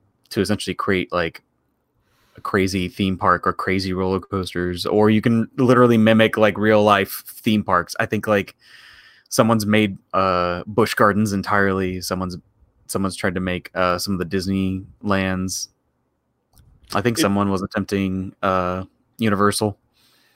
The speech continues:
Speaker 2: Is that actually a game series? The, 'cause you said, like, the
Speaker 1: Yeah.
Speaker 2: pl-
Speaker 1: Yeah,
Speaker 2: Is
Speaker 1: there's,
Speaker 2: it?
Speaker 1: like, Planet,
Speaker 2: Oh.
Speaker 1: there's Planet Coaster, Planet Zoo, Planet, um,
Speaker 2: Fuck, I didn't even
Speaker 1: there's some
Speaker 2: know that.
Speaker 1: Yeah, I know Planet Coaster, though. That's the one that I like to play.
Speaker 2: Yeah, Planet Coaster, yeah.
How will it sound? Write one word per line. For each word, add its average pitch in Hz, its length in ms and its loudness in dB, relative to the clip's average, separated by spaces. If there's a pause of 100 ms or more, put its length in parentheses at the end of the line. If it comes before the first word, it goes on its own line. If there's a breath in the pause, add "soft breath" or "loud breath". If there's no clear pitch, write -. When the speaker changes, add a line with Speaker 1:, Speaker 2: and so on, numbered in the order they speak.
(160)
Speaker 2:
Is 127 120 -6
that 226 200 2
actually 180 420 -2
a 117 60 0
game 101 420 -6
series? 120 680 -8 (240)
The, 107 120 -4 (600)
'cause 120 140 -8
you - 80 -12
said, 160 100 -2
like, 110 180 0
the 95 120 -8
Speaker 1:
Yeah. 180 200 8
Speaker 2:
pl- - 140 -20 (760)
Speaker 1:
Yeah, 175 120 8
Speaker 2:
Is 165 60 6
Speaker 1:
there's, 170 140 6
Speaker 2:
it? 190 40 8
Speaker 1:
like, 170 160 4
Planet, - 280 4
Speaker 2:
Oh. - 40 -6
Speaker 1:
there's 139 180 4
Planet 165 300 2
Coaster, 147 320 4
Planet 127 400 -4
Zoo, 110 540 -4
Planet, 113 540 -6 (120)
um, 95 640 -4
Speaker 2:
Fuck, - 220 -20
I - 40 -6
didn't 127 180 -2
even 127 40 -4
Speaker 1:
there's 92 120 -6
some 131 160 -2
Speaker 2:
know 101 60 -8
that. 87 140 -10 (460)
Speaker 1:
Yeah, 87 240 -4
I - 100 4
know 180 180 4
Planet 123 360 2
Coaster, 95 340 0
though. 78 100 -6
That's 90 160 -4
the 104 80 -6
one 90 140 -6
that 82 160 -10 (140)
I 90 100 -6
like 82 200 -10
to 82 60 -18
play. 80 240 -12
Speaker 2:
Yeah, 101 200 2
Planet 123 280 -2
Coaster, 98 400 -10
yeah. 92 220 -6